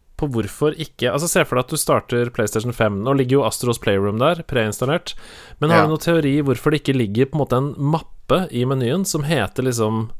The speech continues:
Speaker 1: Demo P S fem, eller, skjønner du hva jeg mener? Så kan du åpne den mappen, og så kan du spille litt av for eksempel, eh, Demon's Souls Remake, litt av, ehm,
Speaker 2: Ja.
Speaker 1: eh, Astro, litt av, eh, ja, release-spill, da.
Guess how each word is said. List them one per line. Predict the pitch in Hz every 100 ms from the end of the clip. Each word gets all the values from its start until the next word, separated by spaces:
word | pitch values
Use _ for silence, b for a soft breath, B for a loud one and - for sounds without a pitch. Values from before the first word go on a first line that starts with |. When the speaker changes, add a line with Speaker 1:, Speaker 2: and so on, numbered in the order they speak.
| - -
Speaker 1:
Demo | 120 113 107 104 117 123 127 - _
P | - 110
S | 110 -
fem, | 135 143 131
eller, | 123 120 127
skjønner | 127 123
du | 127
hva | 120 123
jeg | 120 196
mener? | 202 B
Så | -
kan | 156
du | 151
åpne | 123 -
den | 131
mappen, | - - 196
og | 196
så | 143
kan | 160
du |
spille | 165 - 165 127 127
litt | 110 - -
av | 120 123 123
for | 131
eksempel, | 120 110 123 123 120 B B B
eh, | 120
Demon's | 113 107 101
Souls | 117 -
Remake, | 107 117 196 -
litt | 120 117 - -
av, | 110 117 117 113 -
ehm, | 117 113 113 117 113
Speaker 2:
Ja. | 101 107 123
Speaker 1:
eh, | 117 117
Astro, | 117 - - 165
litt | 160 127 - -
av, | 120 117 117 113 - B B B
eh, | 156 175
ja, | 214 220
release-spill, | 160 165 139 110 - - 156 214
da. | 202